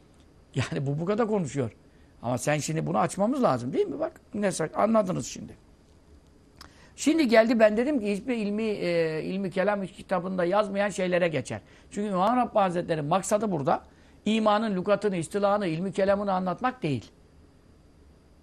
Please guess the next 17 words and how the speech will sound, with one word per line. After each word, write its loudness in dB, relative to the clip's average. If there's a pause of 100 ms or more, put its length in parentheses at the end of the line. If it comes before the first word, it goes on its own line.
(360)
Ona 4
kısa 0
bir -2
geçiş -2
yaptıktan 0
sonra -4 (300)
ve 4
alametü 4
adet 4
tasdik. 0 (280)
Bir 4
adamın 4
kalbinin 2
Allah, 4
peygambere, 0 (240)
İslam'a, 2
Kur'an'a 2